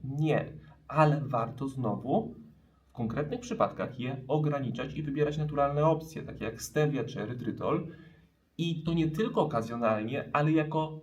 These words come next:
codzienna baza. Więc zamiast kupować gotowe, zdrowe napoje, lepiej przygotuj oczywiście coś samodzielnie. Przykład, napar z kurkumy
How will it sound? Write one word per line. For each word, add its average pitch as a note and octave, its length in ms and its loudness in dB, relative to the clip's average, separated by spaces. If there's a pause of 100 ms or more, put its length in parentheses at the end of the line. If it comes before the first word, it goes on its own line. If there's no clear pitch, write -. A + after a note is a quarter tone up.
codzienna C#3+ 580 2
baza. - 500 0 (340)
Więc C#3+ 220 4
zamiast F#3 320 2
kupować - 880 -2 (120)
gotowe, D3+ 760 4 (160)
zdrowe C#3 560 4
napoje, B2 600 0
lepiej D#3 260 2
przygotuj D3+ 340 0
oczywiście C#3 400 -4
coś C#3 180 -4
samodzielnie. B2 720 -2
Przykład, D#3 560 0
napar D#3 300 4
z D3+ 80 -8
kurkumy D3+ 840 0